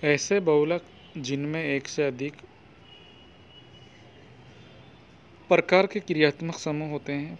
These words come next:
परस्पर संघनित होकर बहुलक बनाते हैं। ये प्रक्रिया संघनन बहुलकीकरण कहलाती है। इस अभिक्रिया में एक के बाद एक पद भाग लेते हैं और पदों की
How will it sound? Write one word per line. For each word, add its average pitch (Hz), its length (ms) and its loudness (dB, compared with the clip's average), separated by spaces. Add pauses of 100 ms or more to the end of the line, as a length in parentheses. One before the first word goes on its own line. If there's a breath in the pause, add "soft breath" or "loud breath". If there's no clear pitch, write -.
परस्पर 151 640 -4
संघनित 127 680 -8
होकर 135 320 -6
बहुलक 123 460 -6
बनाते 117 300 -14
हैं। - 1300 -20
ये 170 240 6
प्रक्रिया 143 480 -2 (520)
संघनन 147 540 -2
बहुलकीकरण 127 600 -6
कहलाती - 460 -12
है। - 60 -20 (1200 loud breath)
इस 214 200 4
अभिक्रिया 156 760 2
में 143 360 -6
एक 143 140 -6 (100)
के 156 100 0
बाद 139 380 -2
एक 147 200 -4 (100)
पद 139 120 -4
भाग 123 260 -4
लेते 123 340 -8
हैं 135 220 -12 (200)
और 143 120 -4
पदों 123 420 -6
की - 400 -16